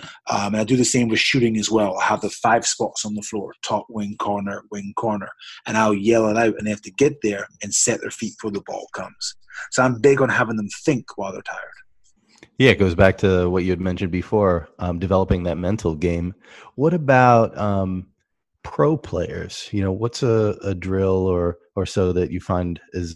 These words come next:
Speaker 2: especially effective with them?
Speaker 1: I usually speak to them and I ask them, what do they want to work on?
Speaker 2: Mm-hmm.
Speaker 1: Um, and most of the guys that come across from Europe all say the ball screen. That's big for them. Ball screen's huge in Europe. I mean, it's huge here too.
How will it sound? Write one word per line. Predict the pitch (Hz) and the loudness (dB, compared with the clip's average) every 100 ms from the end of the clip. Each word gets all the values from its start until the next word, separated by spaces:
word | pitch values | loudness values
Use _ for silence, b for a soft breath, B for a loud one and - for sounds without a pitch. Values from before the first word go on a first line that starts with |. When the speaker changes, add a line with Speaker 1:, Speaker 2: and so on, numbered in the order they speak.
| 87 | -10
Speaker 2:
especially | 90 - 95 - 87 | -10 -4 -4 0 -4
effective | 87 92 - - 85 80 | -2 -4 -6 -8 -8 -4
with | 80 | -4
them? | 90 87 76 _ _ _ _ - | -4 -6 -10 _ _ _ _ -2
Speaker 1:
I | |
usually | 151 170 214 214 180 | 0 4 2 2 0
speak | - 180 | -2 -4
to | 160 | 0
them | 151 139 | 0 -2
and | 127 | -4
I | 127 | -2
ask | 139 143 127 | -2 -2 -4
them, | 127 131 113 110 | -4 -4 -6 -4
what | 127 135 127 | -4 -4 -4
do | 123 110 | -6 -2
they | 120 120 | -2 -2
want | 113 113 - | -4 -8 -8
to | 101 | -12
work | 98 90 - | -12 -14 -18
on? | - _ - 90 | -20 _ -14 -12
Speaker 2:
Mm-hmm. | 95 127 - 120 | -10 -10 -8 -4
Speaker 1:
Um, | 117 117 117 | -2 -4 -6
and | 120 | -2
most | 185 190 | 0 2
of | 185 | 2
the | 180 | 4
guys | 147 | 2
that | 143 | 0
come | 131 | -4
across | 143 123 | -4 -6
from | 117 | -6
Europe | 120 120 - | -4 -4 -6
all | 120 120 | -8 -6
say | - 120 | -6 -6
the | 101 | -6
ball | 104 92 | -8 -10
screen. | - - _ _ | -14 -14 _ _
That's | 110 - | -14 -8
big | 110 - | -8 -8
for | 101 | -12
them. | 98 | -10
Ball | 113 110 | -10 -8
screen's | - 104 - - | -10 -12 -12 -8
huge | 131 123 104 | -4 -4 -6
in | 95 | -10
Europe. | 98 - _ | -12 -14 _
I | 107 | -12
mean, | 101 | -10
it's | - | -8
huge | 113 104 | -8 -8
here | 107 - | -8 -8
too. | 110 | -10